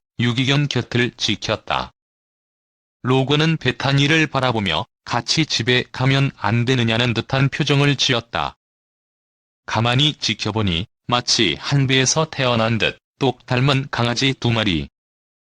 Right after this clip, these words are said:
베타니는 두 녀석이 쌍둥이라 확신했다. 동물을 더 입양하지 않겠다는 확고했던 마음이 움직인 베타니는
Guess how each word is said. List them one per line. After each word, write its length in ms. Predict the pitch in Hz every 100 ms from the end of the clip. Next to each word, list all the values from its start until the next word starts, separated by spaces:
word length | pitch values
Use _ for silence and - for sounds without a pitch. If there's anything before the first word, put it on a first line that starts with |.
| _ _ _ _
베타니는 640 | 123 120 131 139 147 151 135
두 140 | 120
녀석이 520 | 135 131 143 143 151 -
쌍둥이라 680 | - 131 127 127 135 151
확신했다. 760 | - - - 107 98 - 76 64 _ _ _ _ _ _ _ _ _ _ _
동물을 440 | 127 135 139 165
더 260 | - 127 131
입양하지 600 | 117 117 123 139 127 127
않겠다는 560 | 110 - 113 - 110 123
확고했던 680 | - - 117 101 - 139 127
마음이 400 | 117 131 135 165
움직인 520 | 135 135 127 139 156
베타니는 580 | - 120 - 101 117